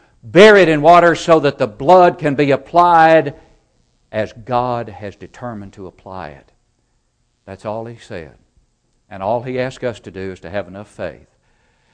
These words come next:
to believe him and to respond and to go down into that watery grave in faith in the operation of God to do what he said he would do. And he'll do it, just as like he did it back here, if we'll do our part,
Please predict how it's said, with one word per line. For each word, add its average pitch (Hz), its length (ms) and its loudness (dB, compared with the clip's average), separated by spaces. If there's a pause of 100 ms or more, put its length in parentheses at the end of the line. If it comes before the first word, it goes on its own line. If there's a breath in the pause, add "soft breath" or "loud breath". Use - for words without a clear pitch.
(120)
to 98 60 -16
believe 107 420 -6
him 113 240 -16 (240)
and 90 180 -18
to 90 140 -20
respond 73 640 -20 (360)
and 90 120 -20
to 87 60 -20
go 90 180 -12
down 104 340 -10
into 113 180 -16
that 107 200 -14
watery 110 320 -14
grave 85 420 -16
in 87 160 -18
faith 87 580 -16 (220)
in 95 120 -20
the 82 120 -14
operation 92 560 -12
of - 80 -20
God 76 380 -18
to - 80 -20
do 80 180 -20
what 78 160 -18
he 76 80 -20
said 76 240 -20
he 78 80 -20
would 90 180 -20
do. 78 140 -20 (560)
And 71 160 -20
he'll 90 220 -16
do 90 240 -14
it, - 240 -20 (1040)
just 107 340 -12
as 95 180 -14
like 82 240 -14
he 92 80 -20
did 101 280 -10
it 98 160 -18
back 87 240 -16
here, 67 320 -20 (920)
if 90 160 -20
we'll 95 140 -14
do 87 220 -16
our 85 160 -12
part, 58 380 -20